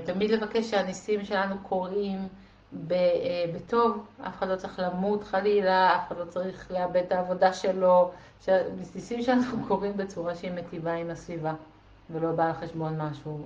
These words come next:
לא בסדר, לא חלילה מביטוח לקבל את הכסף, אלא בבריאות טובה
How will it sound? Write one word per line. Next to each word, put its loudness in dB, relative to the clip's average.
לא -4
בסדר, -2
לא 0
חלילה 0
מביטוח 2
לקבל 4
את 0
הכסף, -4
אלא 2
בבריאות 0
טובה 2